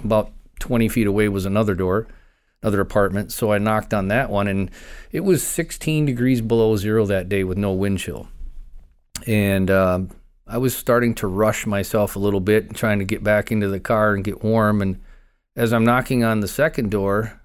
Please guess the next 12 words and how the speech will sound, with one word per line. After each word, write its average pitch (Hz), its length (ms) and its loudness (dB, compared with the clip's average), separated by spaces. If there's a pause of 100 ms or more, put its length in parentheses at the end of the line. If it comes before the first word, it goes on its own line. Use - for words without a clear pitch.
(380)
I 104 160 -2
heard 113 500 2 (460)
to 120 100 -6
my 101 400 0
left, 123 560 -2 (300)
"Can - 140 0
I 107 100 4
help 151 320 2
you?" 85 180 -6 (360)
in 107 160 0
an 95 120 0
English 117 640 0